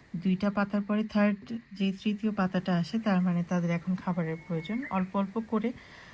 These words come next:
যেমন আমি যদি সিউইড লিকুইডটা দিই, পরিমাণ যতটুকু লেখা থাকে তার থেকে খুব, আ-, খুবই, আম, কম দিয়ে, একদম কম স্ট্রং একটা, লেস স্ট্রং, মানে খুবই হালকা একটা,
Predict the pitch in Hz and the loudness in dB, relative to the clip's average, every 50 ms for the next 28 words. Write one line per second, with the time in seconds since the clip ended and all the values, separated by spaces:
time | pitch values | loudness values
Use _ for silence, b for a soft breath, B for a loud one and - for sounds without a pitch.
0 | B B - 180 190 185 185 190 190 185 180 180 185 180 190 185 208 196 190 - | B B -2 2 2 4 4 4 4 4 2 2 2 0 0 0 -2 -2 -2 0
1 | 226 220 208 208 214 202 185 208 196 190 190 190 180 165 - 180 170 151 180 175 | 0 2 2 2 0 0 0 0 -2 -2 0 -2 -4 -2 -2 -4 -4 -2 -2 -2
2 | 190 208 226 - - - 196 185 185 185 185 185 185 185 180 - 185 180 - 196 | 0 -2 -4 -6 -4 -2 0 2 2 4 4 4 4 2 2 0 -2 -2 -2 -4
3 | 185 202 214 - 233 214 196 185 190 - 190 190 - 185 180 - 208 208 202 185 | -6 -6 -6 -4 -2 -2 -2 -2 -2 -2 -4 -4 -4 -6 -6 -6 -6 -2 -2 -2
4 | 185 185 - - 214 - 214 202 - - - 254 262 240 - - - - - 208 | -2 -2 -6 -8 -8 -6 -6 -8 -6 -4 -4 -4 -4 -4 -8 -12 -18 -6 -2 0
5 | 208 - - 208 202 - - 240 226 240 262 262 262 254 - - - 190 190 185 | 0 0 0 -2 -6 -4 -4 -2 0 2 2 0 0 -2 -2 -2 0 2 2 4
6 | 185 185 180 185 185 185 185 185 - 196 190 185 185 180 165 - 180 175 202 233 | 2 2 2 0 0 -2 -4 -4 -2 0 2 2 2 0 0 0 0 0 0 -2
7 | - B B B B B B B B B B 180 196 208 208 208 - 254 254 254 | -6 B B B B B B B B B B 0 0 0 0 2 2 4 4 4
8 | 240 - 226 214 208 214 208 - - - - 214 208 220 233 240 247 240 - 196 | 2 2 2 4 4 2 2 -2 -6 -2 2 2 4 4 4 2 -2 -2 -4 -4
9 | 180 - - 196 185 185 185 185 185 - 202 190 196 208 220 226 220 220 - - | -4 -2 0 2 4 4 4 2 0 -2 0 2 4 6 6 6 6 4 0 -2
10 | - 202 190 185 185 180 180 190 185 196 190 - - 233 214 240 233 220 - 196 | 2 4 4 6 4 4 2 2 2 2 0 2 2 2 4 4 2 2 4 4
11 | 185 185 180 - 233 233 233 226 - - 190 180 175 | 4 4 4 4 4 2 2 2 0 0 2 2 2